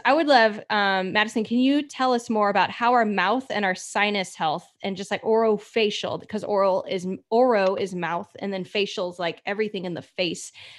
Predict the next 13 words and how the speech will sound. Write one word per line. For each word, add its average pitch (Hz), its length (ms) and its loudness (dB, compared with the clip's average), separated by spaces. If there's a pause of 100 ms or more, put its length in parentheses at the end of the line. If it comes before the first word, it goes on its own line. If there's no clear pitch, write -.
(120)
How 285 100 4
does 320 120 2
all 294 180 4
that 233 120 6
affect 202 560 -4
our 185 160 4
actually 190 460 -2
body 160 320 -2
health, - 300 -12
the 190 60 -8
rest 160 360 -8
of - 80 -10
us? - 340 -16